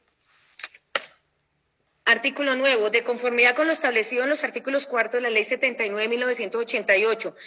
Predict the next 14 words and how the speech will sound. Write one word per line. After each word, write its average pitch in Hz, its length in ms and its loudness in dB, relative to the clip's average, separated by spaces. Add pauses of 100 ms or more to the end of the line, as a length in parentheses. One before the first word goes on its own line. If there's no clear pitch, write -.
(140)
y 226 120 -2
sexto 254 400 4
de 214 120 2
la 202 120 4
Ley 214 200 4
cuatro 247 260 -4
cincuenta 226 340 -6
y 208 40 -4
cuatro 220 280 0
de 233 80 -2
mil 233 60 -4
novecientos 233 480 -2
ochenta 247 440 2
y 254 220 -2